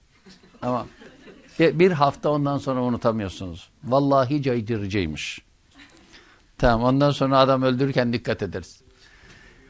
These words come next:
Şimdi hak-, hakikaten insan unutamıyorsunuz. Gözünüzün önüne geliyor.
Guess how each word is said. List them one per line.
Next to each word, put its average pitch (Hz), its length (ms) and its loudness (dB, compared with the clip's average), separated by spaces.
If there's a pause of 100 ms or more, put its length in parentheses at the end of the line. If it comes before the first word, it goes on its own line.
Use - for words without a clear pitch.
(340)
Şimdi 170 400 2
hak-, 123 240 4
hakikaten 156 540 4
insan 139 340 0
unutamıyorsunuz. 123 880 -2
Gözünüzün 117 560 -6
önüne 113 280 -4
geliyor. 95 280 -6